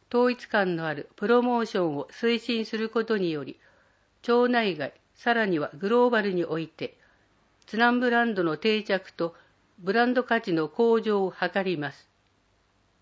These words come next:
その他事業。総務費。非常用発電機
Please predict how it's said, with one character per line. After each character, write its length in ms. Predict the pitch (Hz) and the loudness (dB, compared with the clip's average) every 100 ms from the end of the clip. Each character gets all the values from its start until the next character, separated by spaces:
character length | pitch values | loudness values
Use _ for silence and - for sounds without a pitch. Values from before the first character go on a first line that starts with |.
| _ _ _ _ _ _ _ _ _ | _ _ _ _ _ _ _ _ _
そ 180 | - 185 | -6 -2
の 140 | 220 | 0
他 160 | 220 202 | 0 -2
事 140 | 180 | -4
業。 300 | - 123 90 _ _ _ _ _ _ _ _ _ _ _ _ _ _ | -6 -6 -8 _ _ _ _ _ _ _ _ _ _ _ _ _ _
総 300 | - 220 220 | -2 2 2
務 120 | 208 | 0
費。 260 | 180 - - _ _ _ _ _ _ _ _ _ _ _ _ _ _ | -4 -8 -16 _ _ _ _ _ _ _ _ _ _ _ _ _ _
非 180 | - | -8
常 240 | 185 233 226 | 2 4 4
用 220 | 214 202 | 2 -2
発 320 | - 190 220 | -2 -4 -2
電 220 | 226 202 | -2 -2
機 200 | 156 - | -4 -10